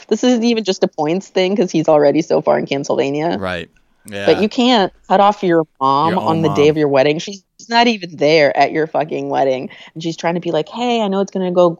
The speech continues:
Speaker 1: great," even though you're, like, a failure as a husband. She's
Speaker 2: Right.
Speaker 1: trying to say nice shit to you and you're just like, "Yeah, I gotta go."
Speaker 2: Yeah, I gotta go,
Speaker 1: <laughs> What
Speaker 2: Mom.
Speaker 1: an asshole.
Speaker 2: Enough lady talk out of you.
Speaker 1: And then, uh,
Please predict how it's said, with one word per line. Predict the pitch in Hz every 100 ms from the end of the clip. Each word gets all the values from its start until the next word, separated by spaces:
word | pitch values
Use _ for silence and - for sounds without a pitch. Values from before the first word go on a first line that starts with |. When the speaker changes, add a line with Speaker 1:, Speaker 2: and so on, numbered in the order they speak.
| _
Speaker 1:
great," | 202 196 185
even | - 165 165
though | 156
you're, | 143 147
like, | 139
a | 135
failure | - 127 135 135 123
as | -
a | 127
husband. | 127 160 131 - - - -
She's | 165
Speaker 2:
Right. | 147
Speaker 1:
trying | 170
to | 180
say | - 151 147
nice | 139 151
shit | 160 - -
to | -
you | 165 165
and | 147
you're | _ _ 135
just | -
like, | 87 - - _ _ _
"Yeah, | 202 220
I | 247
gotta | 349 262
go." | 147 143 139 143
Speaker 2:
Yeah, | 131
I |
gotta | 135 113
go, | 107
Speaker 1:
<laughs> |
What | 95 240
Speaker 2:
Mom. | 269
Speaker 1:
an | 226
asshole. | 147 147 185 143 147 190
Speaker 2:
Enough | 113 127
lady | 110 113 101
talk | 117 98
out | 104 92
of |
you. | 90
Speaker 1:
And | 180 175
then, | 165 165 170
uh, | 165 160